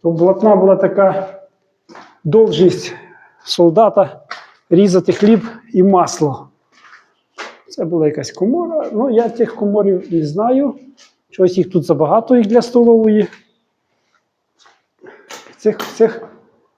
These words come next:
приміщеннях я ніколи не бував раніше.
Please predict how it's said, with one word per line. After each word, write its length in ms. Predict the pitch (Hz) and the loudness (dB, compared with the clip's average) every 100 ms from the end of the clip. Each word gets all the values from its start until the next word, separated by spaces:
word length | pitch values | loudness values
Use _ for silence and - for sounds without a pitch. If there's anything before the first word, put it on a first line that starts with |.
| _ | _
приміщеннях 680 | 180 202 208 - 196 - 180 | 0 2 0 0 0 2 2
я 180 | 202 | 2
ніколи 600 | 190 175 180 175 196 196 | 2 0 0 2 4 4
не 340 | 160 160 180 190 | 4 2 2 0
бував 960 | 135 160 175 135 143 139 139 135 - - _ 170 | 0 0 0 -2 -4 -2 -4 -8 -14 -20 _ -8
раніше. 680 | 151 147 196 214 - 220 | -4 0 0 -2 -4 -4